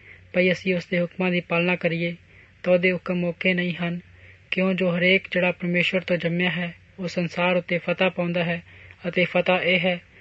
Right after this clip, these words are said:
ਜਿਨਨੇ ਸੰਸਾਰ ਉੱਤੇ ਫਤਹ ਪਾਈ, ਅਰਥਾਤ ਸਾਡੀ ਨੇਚਾ। ਅਤੇ ਕੌਣ ਹੈ ਜਿਹੜਾ ਉਸ ਸੰਸਾਰ ਉੱਤੇ ਫਤਹ ਪਾਉਂਦਾ ਹੈ, ਪਰ ਉਹਨੂੰ ਜਿਹਨੂੰ ਨੇਚਾ ਹੈ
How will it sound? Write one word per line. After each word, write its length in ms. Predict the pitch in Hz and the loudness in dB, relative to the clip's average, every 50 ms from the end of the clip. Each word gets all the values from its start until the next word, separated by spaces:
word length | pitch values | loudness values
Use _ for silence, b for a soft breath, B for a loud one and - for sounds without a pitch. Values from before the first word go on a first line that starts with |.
| B B B - - | B B B -12 -4
ਜਿਨਨੇ 240 | - 190 190 185 185 | 0 0 2 2 0
ਸੰਸਾਰ 460 | 170 - 180 165 - - 175 180 180 | -2 -2 -6 -6 -4 0 0 2 2
ਉੱਤੇ 240 | 185 175 - 180 175 | 2 0 0 -2 -2
ਫਤਹ 320 | - - 175 170 - 180 170 | 0 0 -2 0 0 -2 -2
ਪਾਈ, 320 | - 180 170 170 175 175 - - - 190 | 0 0 0 0 -2 -4 -10 -14 -14 -14
ਅਰਥਾਤ 380 | 175 - - 170 170 175 170 - | -12 -4 0 0 2 0 0 0
ਸਾਡੀ 300 | - 175 165 165 170 170 | -4 -2 -2 0 -2 0
ਨੇਚਾ। 380 | 175 180 180 - 180 160 156 - - _ _ b b b b b b b b - 175 | 0 -2 -2 -2 -6 -6 -6 -10 -16 _ _ b b b b b b b b -6 -4
ਅਤੇ 200 | 165 - 175 170 | 4 4 4 4
ਕੌਣ 300 | - 180 185 190 196 180 - - | 4 0 0 0 0 -2 -2 0
ਹੈ 160 | 180 175 180 - - b b b b b b - 170 | -2 -2 -2 -4 -16 b b b b b b -4 2
ਜਿਹੜਾ 200 | 180 185 185 185 | 4 6 6 6
ਉਸ 100 | 170 - | 2 0
ਸੰਸਾਰ 460 | - 180 170 156 - 180 175 180 180 | -2 -4 -4 -4 -2 -2 0 2 0
ਉੱਤੇ 220 | 175 - - 175 | 0 0 -2 -4
ਫਤਹ 320 | - - 175 - - 180 175 | -2 -2 -4 -2 0 -2 -2
ਪਾਉਂਦਾ 360 | - 175 170 170 175 180 165 | -2 -4 -4 -2 0 -2 0
ਹੈ, 200 | 165 170 170 165 - b b b b b b b - | 0 -2 -2 -4 -10 b b b b b b b -4
ਪਰ 180 | - 175 - - | -2 -2 -2 0
ਉਹਨੂੰ 340 | 190 190 190 190 190 185 185 _ _ - - - - | 0 2 2 2 2 0 -4 _ _ -20 -20 -12 -10
ਜਿਹਨੂੰ 320 | 170 160 180 185 185 180 175 | -6 -2 0 0 0 2 2
ਨੇਚਾ 320 | 175 175 170 - 190 170 | 2 2 2 2 0 0
ਹੈ 200 | 147 165 156 | 0 -2 -8